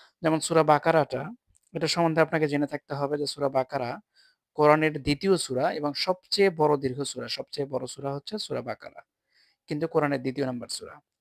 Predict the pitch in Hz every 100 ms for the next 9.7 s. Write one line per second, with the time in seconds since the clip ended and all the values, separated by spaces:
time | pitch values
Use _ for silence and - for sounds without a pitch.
0 | - 135 151 147 151 147 147 135 151 170
1 | 156 156 156 151 180 160 143 131 139 131
2 | 131 147 131 226 _ _ _ _ - 131
3 | 123 120 113 113 - - - _ _ _
4 | _ - 151 147 165 143 143 156 165 170
5 | 160 151 139 151 - 160 147 156 - 143
6 | - 139 135 123 151 - 151 - 196 -
7 | - - 147 143 139 160 151 135 135 147
8 | - 117 120 127 127 120 127 135 151 139
9 | 123 123 131 - - 120 -